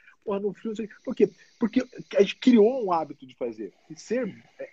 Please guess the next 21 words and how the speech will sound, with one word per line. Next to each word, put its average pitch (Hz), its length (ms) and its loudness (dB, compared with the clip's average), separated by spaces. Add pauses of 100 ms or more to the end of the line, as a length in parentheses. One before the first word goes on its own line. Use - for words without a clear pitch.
ajudar 180 560 -2
as - 80 -8
pessoas 165 320 -8
também 202 500 -4 (300)
é 135 80 -2
um 127 120 -4
hábito, 104 280 -4
cara. 101 240 -4
E 123 60 4
é 156 60 4
uma 202 120 -4
magia 180 380 -2
muito 185 200 -8
interessante, 180 600 -2
cara. - 200 -8 (400)
É, 110 280 -4
o 127 180 0
ato 160 220 -6
de 185 80 -10
você 180 240 -4
ajudar 143 560 -2